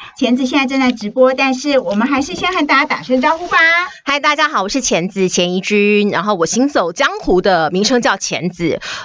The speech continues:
Speaker 2: 呃，我在这个业界已经有二十年的时间了，主要是做采访记者，然后有很大一段的时间我在中国大陆采访，以及到全世界各地做国际特派员。谢谢信莹给我这个机会。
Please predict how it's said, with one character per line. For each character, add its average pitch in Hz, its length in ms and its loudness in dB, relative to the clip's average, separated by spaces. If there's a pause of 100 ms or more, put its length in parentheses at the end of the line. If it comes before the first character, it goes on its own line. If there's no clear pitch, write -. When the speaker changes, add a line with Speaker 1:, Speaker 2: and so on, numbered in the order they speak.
(140)
Speaker 2:
呃， 190 280 2
我 190 100 0
在 349 160 0
这 320 120 -4
个 254 60 -2
业 233 180 0
界 202 180 0
已 143 60 -4
经 - 120 -6
有 175 80 2
二 165 220 0
十 - 160 -8
年 139 260 -2
的 135 160 0
时 - 200 -6
间 131 260 -2
了， 127 100 -2
主 - 120 0
要 202 160 2
是 202 180 -6
做 180 240 2
采 143 140 -4
访 139 180 -4
记 165 160 -2
者， 135 220 0
然 156 120 0
后 202 200 0
有 170 180 0
很 196 360 -2
大 254 220 -2
一 165 120 -6
段 165 200 -2
的 160 60 -6
时 160 160 -4
间 180 140 0
我 147 80 0
在 156 180 0
中 175 120 -4
国 165 100 2
大 160 100 0
陆 156 80 -4
采 147 180 -2
访， - 200 -2
以 214 140 2
及 196 280 -2
到 214 220 0
全 165 200 -4
世 185 140 -2
界 180 160 -2
各 180 160 -2
地 175 160 -2
做 170 240 2
国 160 140 0
际 185 120 -2
特 165 140 0
派 151 220 -2
员。 123 320 -4
谢 226 120 0
谢 202 120 0
信 185 180 -2
莹 151 100 -4
给 170 80 0
我 147 120 2
这 147 80 -2
个 160 80 -2
机 160 160 -6
会。 170 160 -2